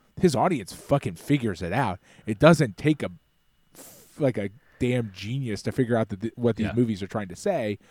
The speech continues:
Speaker 1: without him coming out and telling you in a, in a little documentary, right? Like,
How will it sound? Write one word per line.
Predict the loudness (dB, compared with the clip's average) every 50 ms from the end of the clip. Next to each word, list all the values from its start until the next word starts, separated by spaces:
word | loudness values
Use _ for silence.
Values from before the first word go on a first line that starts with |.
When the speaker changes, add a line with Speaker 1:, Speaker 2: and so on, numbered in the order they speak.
| _ _ _ _ _ _
Speaker 1:
without | 2 2 4 4 4
him | 2 0 0 -2
coming | -4 -4 -2 -2 -2 -2
out | -6 -6
and | -10 -12
telling | -12 -10 -10 -10 -8 -8
you | -6 -6
in | -6 -6
a, | -8 -10 -14 _ _ _ -14
in | -12
a | -10
little | -8 -8 -8
documentary, | -8 -8 -10 -10 -10 -10 -8 -10 -10 -10 -14 -14 -10
right? | -8 -6 -6 -6
Like, | -6 -8 -10